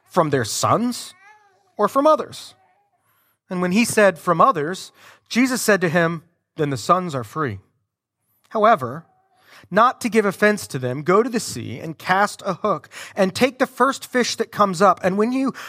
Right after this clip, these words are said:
open its mouth, you'll find a shekel. Take that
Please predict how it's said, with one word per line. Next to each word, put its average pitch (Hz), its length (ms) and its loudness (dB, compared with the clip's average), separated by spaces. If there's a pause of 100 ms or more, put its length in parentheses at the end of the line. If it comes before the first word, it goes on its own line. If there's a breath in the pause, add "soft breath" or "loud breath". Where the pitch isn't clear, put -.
(120)
open 285 300 0
its 311 200 -4
mouth, 165 360 2
you'll 180 140 0
find 185 580 2
a 185 80 4
shekel. 127 460 0 (840)
Take 170 260 0
that 110 300 0